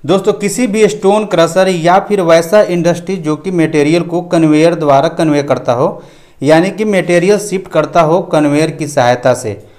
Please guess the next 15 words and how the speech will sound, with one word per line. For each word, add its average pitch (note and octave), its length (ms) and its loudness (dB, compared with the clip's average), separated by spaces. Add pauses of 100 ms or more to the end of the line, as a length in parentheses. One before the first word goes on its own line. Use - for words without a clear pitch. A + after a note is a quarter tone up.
(240)
ओके, D3 260 2
तो - 520 -10
उस G#3+ 500 -8
stone F#3 400 -2
crusher E3 480 0
या E3 360 4
मशीन E3 460 -2
की D#3+ 120 -8
टीपीएच E3+ 640 -6
कैलकुलेशन D3 600 -4
करना C#3+ 240 -4
बहुत C#3 280 -4
ही D3 80 -2
आसान C#3+ 400 -2
है। E3 160 -2